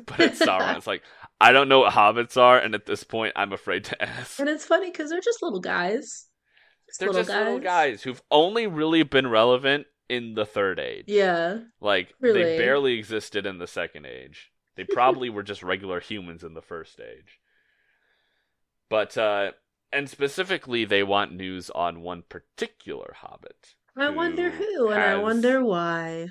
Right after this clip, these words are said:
Speaker 1: And he really plays out how, how unimportant this hobbit is. He's like, "You know, you don't have to get him.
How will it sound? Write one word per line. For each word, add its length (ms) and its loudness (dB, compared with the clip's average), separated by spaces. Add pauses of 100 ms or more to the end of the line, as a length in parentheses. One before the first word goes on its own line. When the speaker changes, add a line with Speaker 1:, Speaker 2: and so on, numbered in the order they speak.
(320)
Speaker 1:
And 540 -10 (1000)
he 220 -8
really 480 -2
plays 600 2
out 360 0 (720)
how, 480 0 (640)
how 260 2
unimportant 720 0
this 200 -8
hobbit 340 2
is. 220 -2
He's 120 -12
like, 140 -6
"You 100 -8
know, 120 -2
you 200 -4
don't 280 -2
have 520 4
to 120 -8
get 300 -8
him. 320 -12